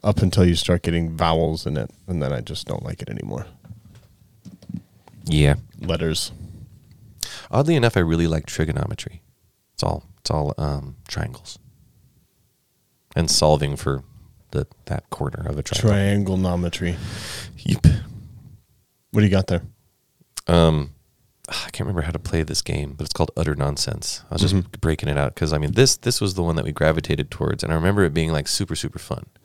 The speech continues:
Speaker 2: And I think, uh, let's see. Oh, yes, this is fun. Okay, so this game I think we should bring on the podcast, but let me see what you think of it.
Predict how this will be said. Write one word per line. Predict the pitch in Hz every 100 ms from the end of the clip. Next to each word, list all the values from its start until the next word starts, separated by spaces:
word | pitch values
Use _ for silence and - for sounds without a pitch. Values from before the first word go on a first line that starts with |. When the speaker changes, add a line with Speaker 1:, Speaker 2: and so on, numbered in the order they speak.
| - - - - - -
Speaker 2:
And | 90 85
I | 80
think, | 71 - - - - 113 120 - - -
uh, | - 95 -
let's | -
see. | - - - - -
Oh, | 127 - - - - - - _ _ _ _ _ _ -
yes, | 85 80 73 - - -
this | 80 -
is | 73 -
fun. | - 69 -
Okay, | 87 78 - - - - -
so | - 92
this | 113 127
game | 98 82 80
I | 80
think | 80 76
we | 76
should | - 71
bring | 73 73
on | 71
the | 71
podcast, | - 71 - 71 73 -
but | -
let | 90
me |
see | 85 -
what | 78
you | -
think | - -
of |
it. | -